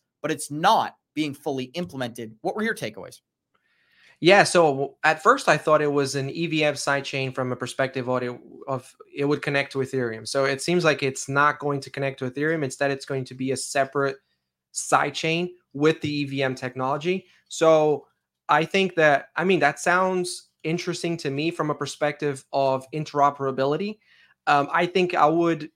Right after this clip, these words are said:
Speaker 2: be more excited with, uh, an E V M into Ethereum because I kinda see Ethereum as c-,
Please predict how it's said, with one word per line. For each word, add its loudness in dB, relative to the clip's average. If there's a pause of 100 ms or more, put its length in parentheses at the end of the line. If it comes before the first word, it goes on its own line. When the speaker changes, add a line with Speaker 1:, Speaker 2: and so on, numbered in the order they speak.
(120)
Speaker 2:
be -6
more 0
excited -4
with, -4 (380)
uh, 0
an -6
E -6
V -2
M -2
into -6
Ethereum -2
because 0
I 2
kinda -4
see -4
Ethereum -4
as -6
c-, -20